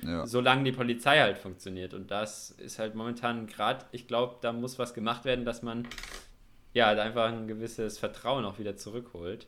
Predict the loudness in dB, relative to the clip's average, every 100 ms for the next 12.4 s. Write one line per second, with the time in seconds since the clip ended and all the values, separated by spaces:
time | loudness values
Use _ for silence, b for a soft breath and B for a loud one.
0 | _ -2 0 2 6 6 6 0 0 0
1 | 4 6 6 4 4 4 2 2 0 0
2 | -4 -6 -6 -4 -4 -4 -2 -2 0 -2
3 | -4 -4 -2 -2 0 0 2 0 -2 -2
4 | -2 -4 -4 -4 0 2 2 0 B B
5 | -2 -2 -4 -12 -8 0 2 4 4 2
6 | 2 -6 -4 -4 0 0 -2 0 -2 0
7 | -2 -2 -2 -2 -4 -4 -4 0 -2 -2
8 | -12 -6 -2 0 0 -2 -6 -4 -6 -10
9 | B 0 4 6 4 0 -2 0 2 -2
10 | -4 2 2 4 2 2 0 -2 -2 0
11 | 0 0 -2 -2 -6 -8 -6 -4 -2 -2
12 | -2 -4 -6 -10